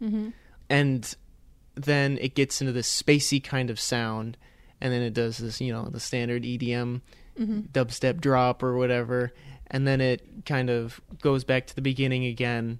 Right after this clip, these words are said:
Speaker 2: but it's in a more structured way. So it adds, like, drums into it to keep it, you know, in time. Or it, it does have that before, but it's just clapping, so it's not really as together as, like, a,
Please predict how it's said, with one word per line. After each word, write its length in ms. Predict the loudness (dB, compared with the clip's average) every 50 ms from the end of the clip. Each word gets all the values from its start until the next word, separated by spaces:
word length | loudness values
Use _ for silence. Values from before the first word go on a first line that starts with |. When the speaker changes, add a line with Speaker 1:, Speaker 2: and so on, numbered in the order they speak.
| -10 -14 -8
Speaker 2:
but 140 | -2 0 0
it's 160 | 0 0 0
in 80 | 0 2
a 60 | 2
more 160 | 0 0 -2
structured 500 | -4 -2 -2 -2 -2 -2 -6 -6 -6 -4
way. 320 | -4 -2 -2 -2 -4 -6 -10 -16 -20 -20 -20 -20 -20 -14
So 540 | -8 -2 2 4 6 6 4 2 0 -4 -8 -12 -18 -20 -20 -20 -20 -12 -6
it 100 | -4 -2
adds, 400 | 0 0 0 0 0 -2 -4 -4
like, 300 | -2 -2 -4 -4 -10 -20 -20 -20 -20 -20 -14 -8 0
drums 500 | 2 4 4 4 2 0 -2 -2 -4 -4
into 380 | -4 -2 -2 -2 -2 0 0
it 140 | 0 -2 -2
to 80 | -6 -6
keep 240 | -4 -4 -4 -4 -4
it, 160 | -6 -6 -8 -20 -18 -10
you 100 | -8 -8
know, 220 | -8 -8 -10 -10 -6
in 160 | -4 -4 -4
time. 300 | -4 -4 -4 -4 -4 -2
Or 100 | 0 2
it, 80 | 2 2
it 160 | 2 2 6
does 180 | 6 6 6 6
have 300 | 2 4 4 2 2 4
that 160 | 2 0 0
before, 480 | -2 -10 -10 -2 2 4 6 6 4 4
but 120 | 2 -4
it's 160 | -6 -6 -6
just 200 | -4 -4 -4 -6
clapping, 540 | -6 0 4 4 4 4 2 -2 -6 -6 -6
so 140 | -8 -8 -8
it's 120 | -8 -6
not 200 | -6 -6 -6 -4 -4
really 220 | -4 -2 -2 -2
as 160 | -2 -4 -6
together 420 | -8 -8 -6 -4 -4 -4 -4 -4 -4
as, 240 | -4 -6 -6 -8 -10 -10
like, 240 | -10 -10 -8 -8 -8
a, 180 | -8 -8 -8